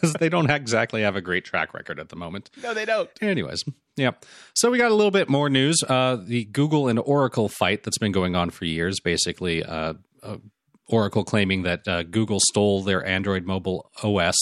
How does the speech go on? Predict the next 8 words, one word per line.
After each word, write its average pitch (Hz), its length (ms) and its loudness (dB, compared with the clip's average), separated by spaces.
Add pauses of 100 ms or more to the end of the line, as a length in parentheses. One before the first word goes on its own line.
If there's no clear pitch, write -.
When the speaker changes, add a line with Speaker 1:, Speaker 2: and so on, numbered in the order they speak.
(120)
Speaker 1:
from 87 380 -4 (400)
Oracle's 92 400 -2
copyright, 87 580 -2 (420)
has 131 200 2
finally, 175 640 2 (160)
finally 120 380 2
been 101 200 0
settled. 85 480 -2